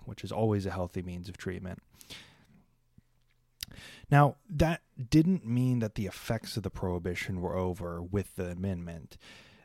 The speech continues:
See, narcotics law really started to become a thing in nineteen fourteen, and it was helped on by the prohibitionist movement.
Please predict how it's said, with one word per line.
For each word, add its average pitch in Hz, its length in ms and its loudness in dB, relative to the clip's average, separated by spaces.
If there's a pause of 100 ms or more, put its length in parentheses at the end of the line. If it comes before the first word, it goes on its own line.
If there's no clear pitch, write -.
(280)
See, 127 480 2 (1700)
narcotics 151 840 4
law 95 360 2
really 123 340 4
started 110 360 0
to 95 40 -8
become 101 360 -2
a 101 40 0
thing 104 460 -2
in 92 200 -6
nineteen 92 400 -8
fourteen, 90 800 -8
and 98 140 -8
it 101 80 -4
was 98 140 -6
helped - 400 0
on 95 380 -2
by 87 500 -8 (160)
the 92 120 -8 (260)
prohibitionist 98 760 0
movement. - 560 -10